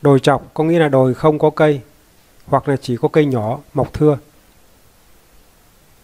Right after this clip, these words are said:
Rồi, dựa vào nội dung bài đọc, các em suy nghĩ và trả lời câu hỏi thứ nhất. Ông lão mơ thấy nàng tiên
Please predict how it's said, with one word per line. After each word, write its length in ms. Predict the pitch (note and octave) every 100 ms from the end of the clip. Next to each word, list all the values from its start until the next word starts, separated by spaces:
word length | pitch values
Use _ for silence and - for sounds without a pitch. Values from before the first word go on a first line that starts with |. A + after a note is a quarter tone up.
| _ _ _ _ _ _ _ _ _ - - _ _ _ _ B3 - _ D3+
Rồi, 220 | C#3+ C3+
dựa 220 | C#3 E3
vào 100 | C#3+
nội 140 | D3
dung 140 | C#3 D#3
bài 120 | C3+
đọc, 300 | C3+ B2+ -
các 80 | D#3
em 140 | D#3 D3
suy 180 | D#3
nghĩ 260 | D3 E3 F3+
và 380 | D3+ C3 B2 A2 - _ _ _
trả 80 | C3
lời 180 | C3 B2
câu 160 | D3+
hỏi 120 | C3+ -
thứ 120 | D3+
nhất. 180 | F3 F3+ - _ _ _ _ _ _ _ _ _ _ _ _ _ _ _ _ _ _ _ _ _ _ _ _ _ _ _ _ _ _ _
Ông 220 | F3 F3
lão 200 | E3+ F3+
mơ 200 | G3 F3+
thấy 140 | E3+ F#3+
nàng 200 | D#3 C#3
tiên 340 | E3 E3